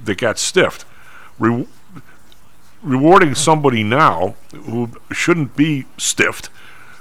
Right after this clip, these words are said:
with some job they don't deserve to somehow make up for something that happened twenty-five years ago,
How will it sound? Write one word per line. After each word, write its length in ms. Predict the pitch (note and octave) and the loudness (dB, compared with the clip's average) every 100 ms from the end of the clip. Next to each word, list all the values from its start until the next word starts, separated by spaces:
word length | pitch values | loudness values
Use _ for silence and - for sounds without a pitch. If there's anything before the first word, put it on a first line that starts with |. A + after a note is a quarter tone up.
| - | 0
with 140 | B2+ A#2+ | 2 4
some 200 | D3+ C3+ | 4 4
job 320 | C#3 C#3+ C3 | 6 6 6
they 100 | B2+ | 4
don't 180 | B2 A2 | 4 2
deserve 380 | A2 A#2+ D3+ A2 | 0 6 6 4
to 60 | |
somehow 360 | - C#3+ C3 B2+ | 0 2 4 2
make 260 | A#2 A2+ | 2 2
up 200 | C3 A#2+ | 0 0
for 80 | G#2+ | -4
something 320 | - B2+ B2+ | -2 -2 0
that 60 | G#2+ | 0
happened 240 | A#2 A2+ | 0 -2
twenty-five 400 | G2+ B2 A2 A2 | -4 -4 -2 -2
years 160 | A2+ D3 | 0 0
ago, 120 | A#2+ | -2